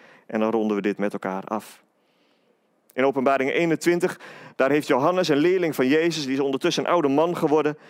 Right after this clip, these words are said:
die heeft een, een visioen, een droom zou je kunnen zeggen. En, en dan schrijft hij op, "Ik zag een nieuwe hemel en een nieuwe aarde.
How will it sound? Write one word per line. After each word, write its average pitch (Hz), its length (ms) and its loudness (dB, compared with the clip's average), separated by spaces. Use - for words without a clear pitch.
die 135 120 2
heeft 156 180 2
een, 143 200 0
een 131 120 0
visioen, 165 500 2
een 127 140 2
droom 160 400 2
zou 127 160 0
je 113 80 -2
kunnen 110 220 -2
zeggen. 110 340 -2
En, 113 200 -4
en 117 120 -4
dan 113 80 -2
schrijft 165 380 -2
hij 143 100 2
op, - 320 -2
"Ik 147 140 0
zag 180 200 0
een 156 140 2
nieuwe 202 260 4
hemel 165 400 2
en 127 100 0
een 123 160 0
nieuwe 175 300 2
aarde. 135 440 -4